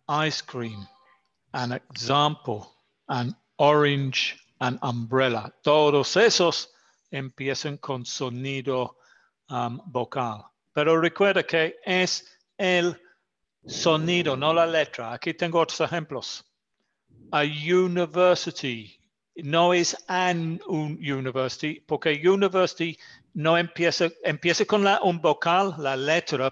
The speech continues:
pero el sonido es U, U, U, university.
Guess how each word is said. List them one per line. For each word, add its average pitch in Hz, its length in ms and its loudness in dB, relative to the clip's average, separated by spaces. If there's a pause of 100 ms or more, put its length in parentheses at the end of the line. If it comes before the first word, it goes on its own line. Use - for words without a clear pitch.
pero 135 220 2
el 131 80 -2
sonido 143 440 -2
es 117 280 -6
U, 135 260 -2
U, 127 260 -6 (160)
U, 147 640 -4
university. 120 680 -6